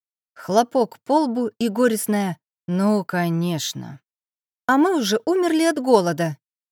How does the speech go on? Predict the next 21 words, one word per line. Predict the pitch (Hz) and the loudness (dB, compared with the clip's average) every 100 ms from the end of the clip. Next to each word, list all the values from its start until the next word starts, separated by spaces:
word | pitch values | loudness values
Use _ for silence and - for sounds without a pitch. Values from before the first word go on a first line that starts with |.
| _ | _
остро | 262 294 - 233 | 0 0 -4 -6
поддела | 226 220 196 214 226 226 | -2 -4 -2 -2 0 0
Мия. | 233 175 147 135 _ _ _ _ _ _ | 0 0 -2 -8 _ _ _ _ _ _
О | 285 | 0
да, | 240 190 220 - | 2 2 0 -2
она | 196 247 269 | 0 2 2
умела | 208 277 302 | 2 2 0
выразиться | 277 233 196 202 202 | 0 0 -2 -2 -4
лаконично | 185 180 170 277 - 208 | -4 -2 -2 -2 -2 -4
и | - 240 | -2 0
метко. | 185 151 - 156 131 _ _ _ _ _ - | 0 -4 -8 -10 -10 _ _ _ _ _ -6
«И | |
теперь | 202 208 233 214 | -2 0 0 2
парим | 202 214 233 214 | 2 2 2 2
над | 208 175 | 0 -2
бренной | 165 214 240 202 190 | -2 0 0 0 -2
землей | 151 170 165 180 277 226 | -2 -2 0 0 0 -2
жуткими | 147 240 320 - 254 240 - | -4 -4 -4 -4 0 0 0
упреками | 208 196 226 302 226 190 | -2 -2 -2 -2 -2 -2
твоей | 170 180 196 214 214 | -4 -4 -4 -2 -4
совести», | - - 262 160 139 - 156 | -6 0 0 0 -6 -8 -10